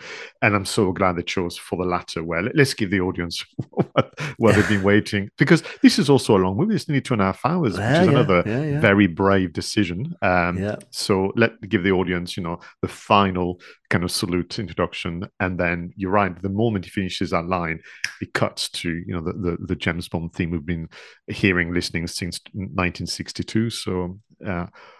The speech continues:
Speaker 1: wow. Thank you, Roger. It, it, it was just brilliant to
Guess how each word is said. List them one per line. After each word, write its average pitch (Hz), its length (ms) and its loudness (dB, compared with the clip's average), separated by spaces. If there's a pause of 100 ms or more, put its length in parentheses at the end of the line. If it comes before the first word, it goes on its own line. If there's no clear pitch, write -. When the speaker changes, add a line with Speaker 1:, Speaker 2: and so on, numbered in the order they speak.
(140)
Speaker 1:
wow. 107 380 8
Thank - 380 0
you, 120 60 4
Roger. 104 440 4
It, 156 160 0
it, 170 140 10
it 180 60 4
was 156 140 8
just 139 380 -2
brilliant 135 480 0 (120)
to 107 220 2